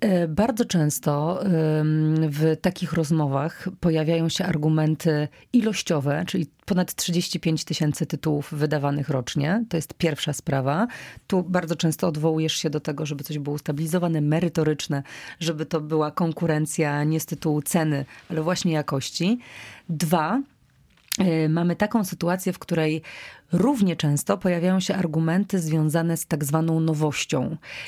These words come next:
i tym, e, jakie jest życie książki. Jak długo ona funkcjonuje w naszej świadomości, jak długo poświęcamy jej czas. E, tu, no niestety, muszę też popatrzeć na siebie w mediach.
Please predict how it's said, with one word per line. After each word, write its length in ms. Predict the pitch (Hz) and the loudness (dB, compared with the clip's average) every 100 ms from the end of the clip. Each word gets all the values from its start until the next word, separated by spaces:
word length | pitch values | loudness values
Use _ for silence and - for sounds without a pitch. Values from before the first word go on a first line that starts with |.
| - | -2
i 100 | 233 | -2
tym, 400 | - 185 190 190 | 2 2 4 2
e, 460 | - _ _ 208 | -4 _ _ 2
jakie 340 | 170 185 208 202 | 4 2 2 0
jest 240 | 180 147 | 0 0
życie 340 | 156 156 - 165 | 0 0 0 -2
książki. 640 | - 143 135 - - - _ - - - - - _ | 0 2 0 -2 -10 -12 _ -20 -20 -20 -20 -20 _
Jak 320 | 165 190 220 | 0 2 2
długo 320 | 190 175 151 180 | 2 2 2 2
ona 200 | 180 156 | 2 2
funkcjonuje 800 | - 165 135 - 160 156 151 147 | 0 -2 0 0 2 2 2 0
w 100 | 143 | 0
naszej 320 | 170 180 214 | 0 0 -2
świadomości, 720 | - 202 185 175 170 - 202 | 0 0 2 2 0 0 0
jak 160 | 175 160 | 0 0
długo 240 | 165 165 | 0 0
poświęcamy 680 | 165 170 - 160 - 160 160 | 0 -4 0 0 2 2 2
jej 160 | 151 151 | 0 0
czas. 480 | - 147 - - | 0 0 0 0
E, 320 | 175 160 147 147 - - - | 2 2 2 -2 -6 -18 -2
tu, 200 | 247 - _ | -2 -2 _
no 220 | 214 202 | 0 2
niestety, 480 | 202 226 - 269 170 | 2 2 2 4 4
muszę 240 | 156 147 | 2 0
też 180 | 160 160 | 0 -2
popatrzeć 480 | - 165 160 - 147 | 0 -2 0 0 2
na 100 | 160 | 2
siebie 380 | - 151 135 170 | 2 2 2 2
w 80 | 190 | 4
mediach. 500 | 185 151 135 131 | 2 4 4 2